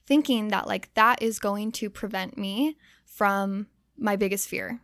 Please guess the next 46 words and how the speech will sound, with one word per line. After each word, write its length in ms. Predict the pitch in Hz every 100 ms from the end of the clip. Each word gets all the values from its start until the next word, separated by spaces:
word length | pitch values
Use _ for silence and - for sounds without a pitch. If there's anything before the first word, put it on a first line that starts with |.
| _
which 220 | 208 202
is 240 | 214 - -
getting 240 | 208 185
sick, 420 | - - - - -
right? 380 | - 190 190 190 - - - - -
So 320 | - 220 208
I've, 320 | - 214 214 - -
I 80 | 214
created 540 | - 247 262 285 277
all 180 | - 214
these 180 | 214 208
compulsions, 680 | 226 - 208 - 190 269 226
like, 140 | 226
without 240 | 233 240
me 100 | 254
even, 380 | 262 214 196 202 -
e-, 160 | 208 -
even 280 | 233 220 202
knowing 260 | 202 262
it. 60 | 208
And 100 | 185
I 60 | 190
think 180 | 214
that's 220 | 202 196 202
one 100 | 196
of, 100 | 190
like, 280 | - - _
the 140 | - 214
kind 260 | - -
of 100 | 214 _ _ _ _ _ _ _ -
not 280 | 262 294 -
coolest 500 | - 202 202 220 -
parts 300 | 247 247 262
of 140 | 247
this 340 | 254 247 - -
experience, 540 | 247 - 269 269 269
but 160 | - -
just, 180 | 214 -
like, 220 | 208 -
crazy 400 | - - 208 220
part 180 | 233 247
of 80 | 247
this 220 | 240 240
experience 580 | 262 - 262 269 277 269
is, 140 | 226
like, 240 | - -